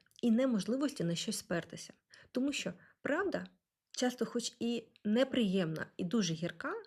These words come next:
є чимось, на що можна опертися. Тобто і сказати, що да, добре, ми більше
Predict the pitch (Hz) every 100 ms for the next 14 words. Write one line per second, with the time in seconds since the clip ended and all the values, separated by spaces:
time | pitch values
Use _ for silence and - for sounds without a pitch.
0 | - - - 190 220 254 - 392 294 -
1 | 170 - 226 220 190 185 180 165 - -
2 | - 185 196 196 196 196 202 190 170 170
3 | 190 180 170 - _ - 190 175 180 -
4 | _ - - - _ _ 220 311 339 214
5 | 247 240 233